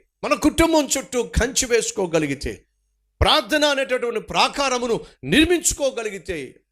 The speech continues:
ఎంత అద్భుతంగా ఉంటుంది. శత్రువు ప్రవేశించకుండా, ఆనాడు హిజ్కియా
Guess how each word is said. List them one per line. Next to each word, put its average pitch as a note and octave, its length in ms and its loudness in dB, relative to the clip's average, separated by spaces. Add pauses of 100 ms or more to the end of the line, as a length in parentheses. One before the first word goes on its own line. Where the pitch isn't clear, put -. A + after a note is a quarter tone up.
(140)
ఎంత F3 300 4
అద్భుతంగా D#3 540 0
ఉంటుంది. G2+ 380 -6 (580)
శత్రువు E4 480 4
ప్రవేశించకుండా, C4 1040 -2
ఆనాడు G#3+ 260 0
హిజ్కియా A3 640 0